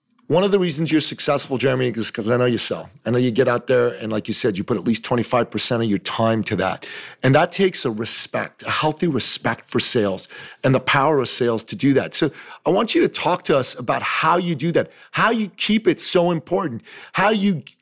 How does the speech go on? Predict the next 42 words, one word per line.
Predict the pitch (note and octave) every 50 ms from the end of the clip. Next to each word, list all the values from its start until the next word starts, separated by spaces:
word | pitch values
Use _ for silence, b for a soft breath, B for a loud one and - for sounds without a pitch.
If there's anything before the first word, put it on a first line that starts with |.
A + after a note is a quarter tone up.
| _ - D3 D3+ -
don't | - G3 G3 G3 G3+ G3+
get | - F#3 F3
into | E3+ F3 E3+ F3 E3+
that | E3 D3
mindset | C#3+ D3 D3+ D#3+ F3+ G3 F3+ - - D3+ B2+ -
that | - -
so | - - E3+
many | D#3+ E3 E3
thought | D3+ - - E3 D#3 -
leaders | A#2+ D#3+ E3+ D#3+ D#3+ C3+ -
get | - D3+ C#3+
into, | E3 F#3 F3+ - C#3 B2
which | B2 C3+ - -
is, | D3 C3 - B B B B B B B
"Oh, | E3 F3 F3+ E3
I | D3+ C#3+
wish | D#3+ F3+ E3 -
I | F3 -
could | - D#3 D3
just | - F3 D#3 - - _ B B B B B
deliver | - F3 E3 D#3+ F3+ F3 F3 D3
and | B2+ B2
never | C#3 D#3 D#3 D#3 D#3+
have | D#3 E3 E3 -
to | - D3
sell." | - - - F3 D#3+ B2+ F2+ - B B B B B B
Why | A#2 D3 F3 F#3+ G#3
is | G#3+ G#3+ G3+ - F3
it | D#3 - -
that | D3 B2
you, | A2 C#3 D3+ F#3+ G3+ E3+
Jeremy | B2 - D#3 D#3+ D#3 E3+ F3 F3+
Miller, | F3 E3+ E3 C#3 B2 -
as | B2 C3 C#3+
a | D3
top | - - - D3+ D#3 D#3+ F3 - -
thought | - D#3 D#3 E3 -
leader, | - C#3+ A#2+ A2 A2 A2+ A2 B B B B B B
value | B2+ C3 D3+ C#3 D#3+ F3 E3+ F3 F3 E3+
and | D3+ A#2+
honor | A#2 D3+ D#3 D#3 D#3
sales | C#3 - - - D3+ C3+ B2+ C3 C3 -